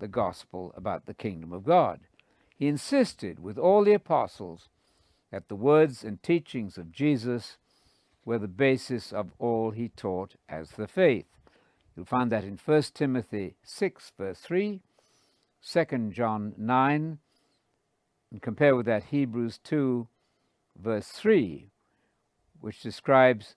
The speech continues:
the beginning of the gospel as being in the words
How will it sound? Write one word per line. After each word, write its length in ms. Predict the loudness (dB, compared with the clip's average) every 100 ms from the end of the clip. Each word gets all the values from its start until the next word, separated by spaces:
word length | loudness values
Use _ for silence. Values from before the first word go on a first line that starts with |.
| -14
the 160 | -10
beginning 880 | -6 -6 0 4 4 2 -2 -6 -10 -4
of 220 | -6 -4
the 60 | -4
gospel 760 | 4 4 2 -8 -10 -8 -10 _ _ _ _ _ _ -16
as 180 | -14 -10
being 480 | -4 -2 -2 -8 -12 _ -12
in 160 | -10
the 100 | -8
words 640 | -6 -2 0 -2 -8 -18